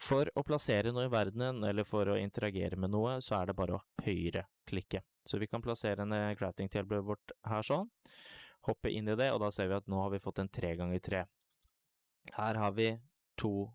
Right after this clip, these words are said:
ganger to. Her har vi tre ganger T. Så det kan, betyr at vi kan lage flere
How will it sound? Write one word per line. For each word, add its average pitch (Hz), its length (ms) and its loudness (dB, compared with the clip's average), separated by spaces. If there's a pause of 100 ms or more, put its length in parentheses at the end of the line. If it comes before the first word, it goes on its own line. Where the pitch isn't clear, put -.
(120)
ganger 104 240 0
to. 156 320 0 (640)
Her 92 140 -2
har 92 120 0
vi 92 260 -2
tre 90 200 -2
ganger 87 220 -2
T. - 180 -4
Så - 200 -4
det 110 180 0
kan, 110 240 -4
betyr 117 300 0
at 107 60 -2
vi 113 100 -4
kan 131 120 -4
lage 101 420 2
flere 87 440 -4